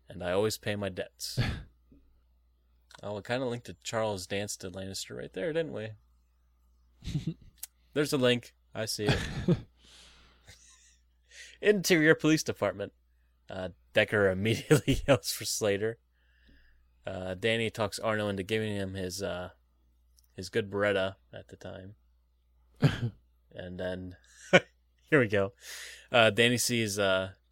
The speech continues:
Speaker 1: two police rookies get teamed up.
Speaker 2: <laughs>
Speaker 1: Two black rookies.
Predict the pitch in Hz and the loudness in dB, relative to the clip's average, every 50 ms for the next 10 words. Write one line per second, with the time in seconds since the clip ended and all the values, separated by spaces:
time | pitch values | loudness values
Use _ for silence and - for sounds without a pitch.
0 | _ _ - 131 127 - - 117 117 117 113 95 - 107 113 - - 107 98 98 | _ _ 0 0 0 0 0 0 0 2 0 0 0 -2 -2 -2 -2 -2 -2 -2
1 | 92 - - - - 117 104 - - 110 101 95 92 92 92 90 - - - 80 | -2 -2 -4 -4 -4 -6 -6 -6 -6 -4 -4 -4 -2 -2 0 0 2 2 2 2
2 | - - - - - - - - _ - 120 123 117 101 101 104 104 107 110 110 | 0 -2 -4 -4 -6 -8 -12 -14 _ -4 -2 -2 -2 -2 -2 2 4 4 4 2
3 | - 101 - - 110 104 - 95 92 95 101 - - - | 0 -4 -2 0 0 0 0 -2 -2 -2 -2 -2 -4 -6